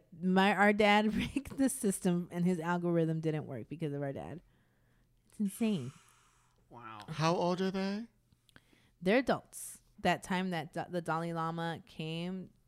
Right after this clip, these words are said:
Speaker 1: to Albany and talked to Keith, um, he had originally canceled his, his trip because there was already news stories circulating about, about them. Then Sarah, Claire, and Keith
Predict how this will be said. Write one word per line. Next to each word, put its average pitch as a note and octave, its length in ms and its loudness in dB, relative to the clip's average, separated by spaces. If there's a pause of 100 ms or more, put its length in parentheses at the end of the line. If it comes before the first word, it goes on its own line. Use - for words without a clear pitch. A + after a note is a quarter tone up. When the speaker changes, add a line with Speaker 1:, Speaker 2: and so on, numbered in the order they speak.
(160)
Speaker 1:
to - 120 -4
Albany F#3 800 -4
and F3 140 -6
talked D#3+ 300 -6
to D#3+ 100 -10
Keith, G#3 340 -6 (840)
um, D3+ 420 -2 (260)
he - 240 -4
had G3 180 2
originally G3+ 500 0
canceled G3 640 -2 (120)
his, D#3 720 -2 (760)
his - 240 -4
trip - 320 0
because D#3+ 380 -2 (200)
there E3 200 4
was E3 160 4
already D#3 600 2
news D#3+ 320 2
stories D3+ 320 0
circulating D3+ 600 -2
about, C#3 440 -2 (140)
about D3 320 -6
them. A#2 200 -6 (920)
Then E3+ 400 0 (380)
Sarah, G#3+ 560 2
Claire, F#3 400 0
and E3+ 160 -6
Keith F#3+ 340 -2